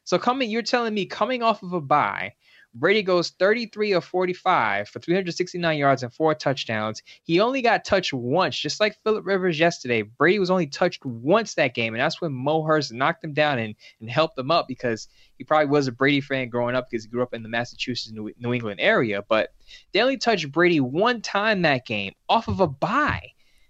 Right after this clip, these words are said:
Again, I know they moved the game up, and that was unexpected, but you had an ex-, you had more time to prepare than the Buccaneers,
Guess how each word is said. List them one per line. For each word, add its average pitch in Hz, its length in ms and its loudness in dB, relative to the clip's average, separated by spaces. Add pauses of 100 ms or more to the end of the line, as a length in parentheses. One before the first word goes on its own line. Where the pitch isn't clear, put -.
(140)
Again, 220 260 2
I 185 140 0
know 226 180 2
they 269 140 2
moved 254 240 -4
the 240 80 -4
game 233 280 -2
up, 180 200 0
and 165 100 -4
that 196 140 -2
was 180 120 -2
unexpected, 190 680 -4
but - 180 -4
you 240 80 2
had 220 300 2
an 226 120 0
ex-, 208 200 -4
you 220 80 0
had 254 180 2
more 220 300 4
time 220 340 0
to 202 80 0
prepare 240 480 0
than 160 160 -2
the 165 80 0
Buccaneers, 185 680 0